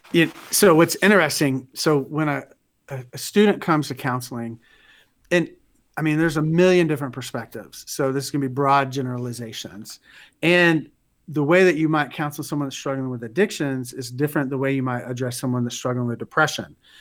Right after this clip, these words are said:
Um, but the main idea is this: when someone comes into my office, I spend some time identifying what are they coming in with. Now, it's been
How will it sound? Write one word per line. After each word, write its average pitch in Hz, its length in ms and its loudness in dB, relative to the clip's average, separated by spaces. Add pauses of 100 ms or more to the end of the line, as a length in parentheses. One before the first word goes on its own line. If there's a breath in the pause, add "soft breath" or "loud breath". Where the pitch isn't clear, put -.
(320 soft breath)
Um, 127 420 -2 (380 soft breath)
but 160 440 4
the 160 80 0
main 185 200 4
idea 147 300 4
is 123 120 -2
this: 139 280 -4
when 156 260 2
someone 214 380 2
comes 170 240 0
into 156 200 -4
my 139 120 -2
office, 120 720 -10 (720)
I 139 80 -2
spend 202 400 2
some 202 160 0
time 165 300 2
identifying 143 800 0
what 165 140 2
are 185 60 2
they 165 100 0
coming 147 320 -4
in 127 200 -6
with. - 340 -12 (600)
Now, 156 300 0 (140)
it's 160 140 -4
been 190 280 4